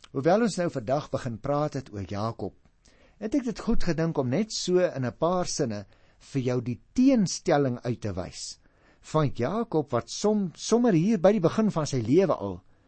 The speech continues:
oneerlik optree. Aan die ander kant, Abraham se lewe, hoewel hy baie keer gestruikel het en selfs gesondig het, het hy elke keer teruggekom na die Here toe en gesê, "Here, maar nou het ek gesondig. Ek is verskriklik jammer."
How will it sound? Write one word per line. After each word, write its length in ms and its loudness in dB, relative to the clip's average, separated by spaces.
oneerlik 580 2
optree. 460 -6
Aan 140 4
die 120 2
ander 260 6
kant, 400 -8
Abraham 640 4
se 160 -6
lewe, 420 -2
hoewel 480 2
hy 80 2
baie 320 2
keer 180 -2
gestruikel 580 0
het 120 -2
en 100 -2
selfs 360 0
gesondig 460 -2
het, 220 -20
het 220 -4
hy 80 -4
elke 400 4
keer 320 0
teruggekom 560 2
na 80 -4
die 140 -4
Here 180 -4
toe 220 -8
en 100 -10
gesê, 300 -10
"Here, 240 -4
maar 140 -4
nou 600 -2
het 240 -8
ek 220 -12
gesondig. 680 -6
Ek 160 -6
is 160 -8
verskriklik 600 -6
jammer." 300 -6